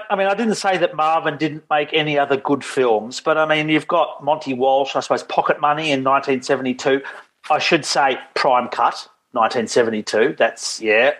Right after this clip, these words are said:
yeah, big, big thumbs up to Prime Cut. He was in The Iceman Cometh in nineteen seventy-three, but really it is,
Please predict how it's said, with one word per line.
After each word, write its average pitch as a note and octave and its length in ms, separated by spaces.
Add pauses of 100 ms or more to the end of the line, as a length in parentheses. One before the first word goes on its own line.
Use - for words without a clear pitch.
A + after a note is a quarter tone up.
(180)
yeah, B2+ 260
big, B2+ 360
big C#3 200
thumbs B2 320
up B2 200
to A2+ 60
Prime A#2+ 360
Cut. - 280 (540)
He C#3 100
was C3+ 140
in C#3 100
The C3+ 120
Iceman C#3 540
Cometh D3 360
in B2+ 120
nineteen C3+ 280
seventy-three, C#3 460
but E3 140
really F3+ 640
it E3 200
is, E3+ 640